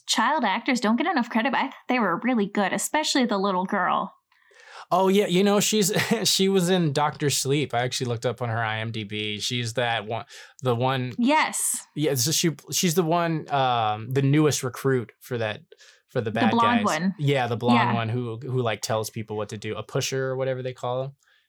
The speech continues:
Speaker 2: And
Speaker 1: Yeah.
Speaker 2: yeah.
Speaker 1: Oh, I love Doctor Sleep. And she was also in The Babysitter. She was the one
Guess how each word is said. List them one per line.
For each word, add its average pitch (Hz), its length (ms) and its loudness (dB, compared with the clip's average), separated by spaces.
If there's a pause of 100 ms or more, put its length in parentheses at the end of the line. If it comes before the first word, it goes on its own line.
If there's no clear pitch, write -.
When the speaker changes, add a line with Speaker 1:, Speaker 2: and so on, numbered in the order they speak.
(260)
Speaker 2:
And 123 160 0
Speaker 1:
Yeah. 214 320 2
Speaker 2:
yeah. 269 280 4
Speaker 1:
Oh, - 100 -16
I 302 120 2
love 254 260 0
Doctor 208 380 0
Sleep. 190 460 -4
And 254 160 4
she 254 140 2
was 240 100 2
also 269 340 2
in 254 200 6
The 220 140 2
Babysitter. 240 760 0 (280)
She 233 220 2
was 226 240 2
the 202 280 2
one 220 340 2